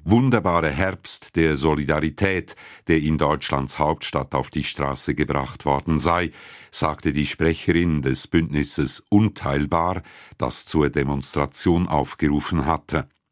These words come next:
Die Demonstration verlief laut Behördenangaben friedlich, es wurden keine größeren Störungen gemeldet. Der Sturm Leslie hat die portugiesische Westküste erreicht.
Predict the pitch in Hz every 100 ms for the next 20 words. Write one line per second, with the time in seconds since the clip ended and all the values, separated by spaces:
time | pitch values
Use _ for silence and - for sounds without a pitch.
0 | _ - - - - - 107 104 107 101
1 | - 98 113 127 131 117 95 85 85 67
2 | - 78 85 98 78 69 65 67 65 71
3 | - 98 113 113 107 - - - - 87
4 | 87 - 69 95 101 - 76 65 65 69
5 | 65 - 69 65 - 69 64 65 65 64
6 | 76 71 71 69 - _ - _ _ _
7 | _ _ _ _ _ _ _ _ _ _
8 | _ _ _ _ _ 127 - 127 110 92
9 | 78 87 110 113 135 143 131 123 - 113
10 | 110 101 98 98 95 98 95 107 95 107
11 | - - - 76 - 73 71 80 76 -
12 | -